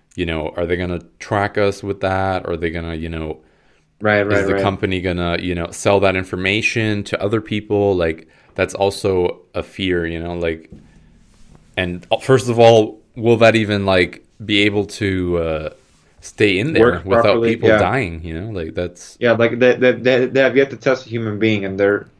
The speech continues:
Speaker 2: and he's saying that it might come out by next year. So the first person at least to try it by next year. Which I
Speaker 1: I
Speaker 2: don't
Speaker 1: mean,
Speaker 2: know who's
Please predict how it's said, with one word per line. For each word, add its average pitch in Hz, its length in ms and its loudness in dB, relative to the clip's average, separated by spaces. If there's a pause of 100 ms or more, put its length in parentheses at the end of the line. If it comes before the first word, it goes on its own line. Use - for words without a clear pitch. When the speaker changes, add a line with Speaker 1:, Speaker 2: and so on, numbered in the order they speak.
(340)
Speaker 2:
and 104 80 -6
he's 110 180 0
saying 110 200 2
that 104 200 2
it 104 40 -2
might 104 180 0
come 110 160 -2
out 101 100 4
by 95 120 4
next 98 300 -2
year. 95 260 4 (720)
So 95 400 2
the 107 100 0
first 117 300 2
person 113 300 -2
at 104 80 -4
least 107 180 -2
to 101 80 -2
try 104 280 2
it 95 100 0
by 95 120 2
next 92 280 -6
year. 92 240 -2 (720)
Which 101 120 -4
I - 20 4
Speaker 1:
I - 40 6
Speaker 2:
don't 117 80 6
Speaker 1:
mean, 131 80 6
Speaker 2:
know 135 80 8
who's - 20 2